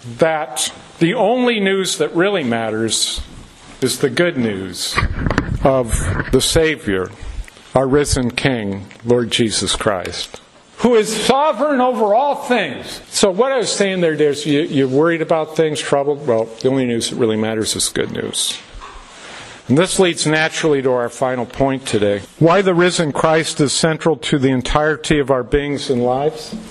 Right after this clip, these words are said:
Because Jesus in his resurrection is the perennially relevant reality, and this makes his preached gospel vital,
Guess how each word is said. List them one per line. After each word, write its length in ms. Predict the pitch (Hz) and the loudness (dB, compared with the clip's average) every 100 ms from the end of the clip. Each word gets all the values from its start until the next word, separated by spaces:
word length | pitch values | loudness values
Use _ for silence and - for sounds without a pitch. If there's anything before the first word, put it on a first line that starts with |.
| - - | -18 -2
Because 460 | 151 - 180 147 | 0 2 0 0
Jesus 560 | - 190 196 202 165 147 | 0 0 2 0 0 2
in 140 | 165 | 2
his 240 | 165 160 123 | 2 0 2
resurrection 840 | 165 160 143 156 160 - 156 139 | 0 2 2 2 0 -2 0 0
is 360 | - 139 131 - | 2 0 0 0
the 200 | 139 123 | 0 0
perennially 720 | - 160 160 170 156 139 131 | 0 2 2 0 0 2 2
relevant 680 | 120 147 170 135 135 123 - | 4 2 2 0 -2 -2 0
reality, 720 | 123 143 185 143 113 117 139 - - - - - - | 2 2 2 0 0 -2 -4 -10 -20 -20 -20 -20 -2
and 380 | 214 202 180 175 | 0 2 0 -2
this 440 | 185 170 196 220 196 | -4 2 2 4 2
makes 320 | 180 175 - | 2 0 0
his 240 | 170 139 - - - | 0 0 -6 -14 -4
preached 540 | - 214 202 - - | 2 2 0 -4 -2
gospel 720 | - 165 180 - - 135 135 139 - - | 0 2 0 -4 0 0 0 -4 -12 -16
vital, 640 | 117 147 160 180 196 202 | 0 2 2 0 0 0